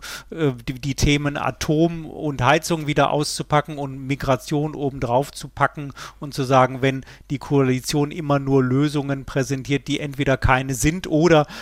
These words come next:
völlig am Willen der Menschen vorbeigehen, dann verlieren wir alle. Also das klingt nicht nach einer neuen Einigkeit in der Ampel bei der F D P.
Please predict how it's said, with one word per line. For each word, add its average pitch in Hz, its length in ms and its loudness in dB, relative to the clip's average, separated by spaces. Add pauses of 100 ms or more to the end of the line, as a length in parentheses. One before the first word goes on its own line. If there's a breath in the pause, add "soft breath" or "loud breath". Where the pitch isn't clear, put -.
völlig 151 400 2
am 135 200 -6
Willen 143 240 0
der 131 100 2
Menschen 135 420 -4
vorbeigehen, 127 840 2
dann 131 240 0
verlieren 127 520 -4
wir 120 200 -2
alle. 135 220 0
Also 135 280 0 (240 loud breath)
das - 240 -4
klingt 143 320 -6
nicht 156 300 -4
nach 135 280 2
einer 131 140 -2
neuen 127 480 0
Einigkeit 127 800 -4
in 127 120 -10
der 123 180 -6
Ampel 117 280 -10
bei 110 140 -6
der 117 160 -8
F - 140 -12
D 127 100 -12
P. 98 300 -18